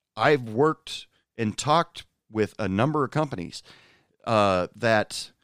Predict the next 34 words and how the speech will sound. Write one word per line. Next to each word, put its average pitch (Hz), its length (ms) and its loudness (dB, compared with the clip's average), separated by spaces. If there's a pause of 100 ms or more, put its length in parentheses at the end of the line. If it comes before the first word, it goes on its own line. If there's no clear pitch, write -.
(520)
as 117 160 -2
soon 156 240 4
as 147 160 -2
they 117 140 2
he-, 107 200 -8
uh, 110 180 0
look 104 340 -4
at 110 100 -8
somebody's 113 640 -4 (640)
resume, 110 600 0 (640)
bef-, 117 140 -6
right 123 280 2
before 156 360 -4
their 147 180 -2
interview, 98 600 -4 (420)
they 117 220 2
look 117 220 2
'em 113 120 0
up 120 160 -2
on 143 160 0
Facebook, - 600 -4
they 90 140 -2
look 92 240 -4
'em 104 140 -2
up 110 180 -4
on 127 180 -2
Twitter, 156 520 -2
or 101 200 -2
they 92 140 -2
look 101 240 -6
'em 107 120 -2
up 104 200 -4
on 113 320 0
Instagram 101 680 -8